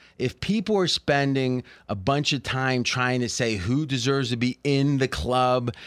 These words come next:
and who deserves to be out of the club, you know, it's like on The Sopranos. You remember Bobby, beginning of the last season, when they're up at the lake, and he says, "Yeah," he goes, "my dad came in from Canada."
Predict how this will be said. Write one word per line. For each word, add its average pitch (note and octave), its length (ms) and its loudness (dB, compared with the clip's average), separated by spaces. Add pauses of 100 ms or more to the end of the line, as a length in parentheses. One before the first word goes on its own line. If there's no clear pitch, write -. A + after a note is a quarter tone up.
(120)
and F#2 140 0
who B2+ 160 2
deserves B2 460 0
to B2 60 0
be A#2 240 0
out A#2+ 260 2
of G#2 100 -2
the G#2+ 80 0
club, G2+ 600 0 (540)
you A#2+ 100 -2
know, A#2 80 2
it's A2+ 120 -2
like C#3 160 2
on C3+ 80 0
The A#2+ 60 -2
Sopranos. B2+ 680 0
You A2+ 60 2
remember C3 220 2
Bobby, B2+ 540 0
beginning A#2+ 420 0
of A2+ 60 -4
the A#2 60 0
last A#2 300 -2
season, B2 440 -2
when A#2 100 -2
they're A#2 120 0
up A#2+ 140 -4
at A#2 80 -8
the A2+ 100 -4
lake, A#2 440 -2 (400)
and A2+ 80 0
he A2+ 80 2
says, A2+ 420 0
"Yeah," B2 280 2
he A#2+ 80 0
goes, A2 220 0
"my A2+ 160 0
dad A#2 300 0
came A#2 240 0
in A2+ 120 0
from A2 160 -6
Canada." A2 600 -2